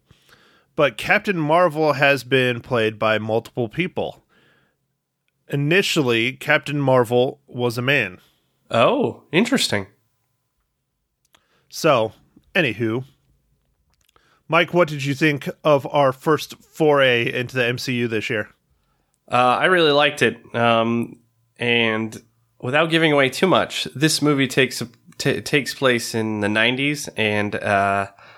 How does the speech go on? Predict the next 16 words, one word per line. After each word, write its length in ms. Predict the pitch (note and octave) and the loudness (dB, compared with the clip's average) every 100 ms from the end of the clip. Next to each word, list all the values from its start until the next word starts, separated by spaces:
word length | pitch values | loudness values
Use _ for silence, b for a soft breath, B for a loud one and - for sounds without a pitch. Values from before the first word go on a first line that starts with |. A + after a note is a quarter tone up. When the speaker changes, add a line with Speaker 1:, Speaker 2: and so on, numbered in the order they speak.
| B B B - | B B B -6
Speaker 2:
that 260 | C#3+ B2+ | -4 -2
made 200 | C3 B2 | 0 0
it 260 | A2+ G2+ _ _ _ _ - | 0 -4 _ _ _ _ -6
pleasant 500 | C#3 B2 A2+ G2+ - | 2 2 2 -4 -4
for 140 | A2 | -2
me 160 | G2+ G2 | -2 -2
to 80 | |
watch. 400 | F#2 E2+ - - - _ _ _ _ _ _ _ _ _ _ _ | -2 -4 -6 -14 -16 _ _ _ _ _ _ _ _ _ _ _
Speaker 1:
I 160 | E3 G#3+ | 0 2
was 260 | A3 G#3+ | 2 0
personally 480 | - E3+ F3+ G#3 G#3+ | 0 -2 -2 -2 0
actually 320 | E3+ E3 G3 | 2 2 2
a 40 | E3 | 0
little 400 | C3 C#3 D#3+ E3 | 2 2 2 2
disappointed. 600 | D3 C3 A#2+ B2+ B2 G#2 - _ _ _ _ _ _ - _ _ _ _ _ | -2 -4 -4 -4 -2 -4 -12 _ _ _ _ _ _ -20 _ _ _ _ _
Speaker 2:
Okay. 440 | A#2+ C3 C#3+ C3 | 0 0 0 -2